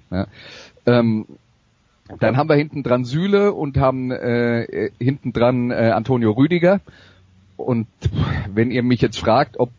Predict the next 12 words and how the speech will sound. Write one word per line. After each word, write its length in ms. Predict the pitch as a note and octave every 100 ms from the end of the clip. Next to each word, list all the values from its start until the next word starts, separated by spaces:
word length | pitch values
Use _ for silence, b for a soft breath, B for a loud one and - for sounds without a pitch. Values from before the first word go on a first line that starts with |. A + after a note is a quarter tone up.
| - A#2
äh, 260 | A#2 A2+
Tah 280 | A2 A#2+ C3+
besser 280 | - C3 C#3
gespielt 400 | C3 - C#3 C#3
hat 240 | C#3+ -
als 440 | A#2 A2+ - - -
Süle 260 | C3 D3
und 100 | B2
Rüdiger, 380 | A2+ C3+ D#3+ D#3+
ich 120 | A#2
finde, 240 | D3 C3 A2+
Tah 360 | A2+ B2+ C3+